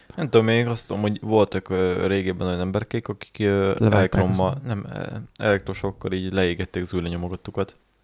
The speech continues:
Speaker 1: vagy tűzzel, vagy bármi ilyennel, hogy ne lehessen.
Speaker 2: Jó, de azért kell több új, új, új adatot is beazonos-, vagy beregisztrálni a telefonodba, és akkor
Speaker 1: Hát,
Speaker 2: nem
Speaker 1: ö,
Speaker 2: zárod ki
Speaker 1: általában
Speaker 2: magad.
Speaker 1: nem egyet szoktak.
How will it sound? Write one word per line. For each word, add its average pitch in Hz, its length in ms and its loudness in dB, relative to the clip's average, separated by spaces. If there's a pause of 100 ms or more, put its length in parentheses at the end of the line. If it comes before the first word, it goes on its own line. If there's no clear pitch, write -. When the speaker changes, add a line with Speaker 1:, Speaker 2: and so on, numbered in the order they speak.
(140)
Speaker 1:
vagy 92 160 -4 (160)
tűzzel, 85 320 -2
vagy 82 120 0
bármi 82 320 -2
ilyennel, 82 420 -4
hogy 95 100 -4
ne 87 60 0
lehessen. 85 340 2
Speaker 2:
Jó, 117 180 8
de 107 380 4 (200)
azért 113 300 4
kell 107 280 4
több 107 260 0
új, 104 180 2
új, - 280 0
új 110 200 4
adatot 101 220 4
is 98 80 4
beazonos-, 98 500 0
vagy 101 160 0
beregisztrálni 98 1000 0
a 95 40 0
telefonodba, - 640 -4
és - 140 -6
akkor - 300 -4 (220)
Speaker 1:
Hát, 113 180 2
Speaker 2:
nem 110 120 4
Speaker 1:
ö, 120 40 8
Speaker 2:
zárod 98 240 6
ki 107 60 6
Speaker 1:
általában 113 320 6
Speaker 2:
magad. 117 160 6
Speaker 1:
nem 98 80 4
egyet 90 240 0
szoktak. - 500 -6